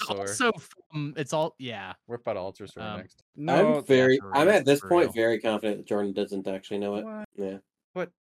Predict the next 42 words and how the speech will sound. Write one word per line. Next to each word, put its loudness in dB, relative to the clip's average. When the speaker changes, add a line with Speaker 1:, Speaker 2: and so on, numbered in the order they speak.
Speaker 1:
but -14
it's, -14
it's -16
like -12
him -14
and -14
Houndmaster. -12
They -16
go -14
so -12
well -12
together. -18
It's -20
like -12
one, -8
Speaker 3:
Oh, -12
you -8
Speaker 1:
two. -10
You -18
curve -6
Speaker 3:
never 0
Speaker 1:
into -4
it. -8
Speaker 3:
mind. -8
Never -6
mind. -10
He -6
knows -20
it. -18
Speaker 1:
Yeah. -20
It -20
doesn't -14
<laughs> -14
have -4
Fierce -6
or -6
Stegodon. -14
It's, -20
uh, -12
Snapjaw. -16
Oasis -14
Snapjaw. -20